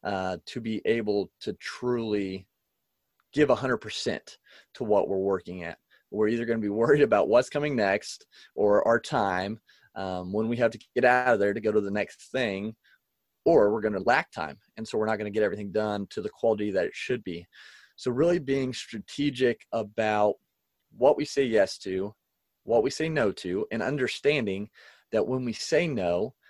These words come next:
that might rub people the wrong way, but at the end of the day, it's what is best for us and what's best for the people we're serving. Um, so if it's going to negatively affect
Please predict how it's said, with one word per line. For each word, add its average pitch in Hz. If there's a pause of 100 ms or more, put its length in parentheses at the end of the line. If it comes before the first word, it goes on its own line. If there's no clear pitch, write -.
(540)
that 139
might 131
rub 113
people 151
the 131
wrong 110
way, 104 (300)
but 120 (440)
at 127
the 127
end 143
of 120
the 104
day, 110 (220)
it's 123
what 127 (140)
is 113
best 113
for 110
us 127
and 113
what's 113
best 110
for 117
the 104
people 107
we're 95
serving. 82 (460)
Um, 92 (920)
so 123 (420)
if 117
it's 107
going 139
to 110
negatively 107
affect -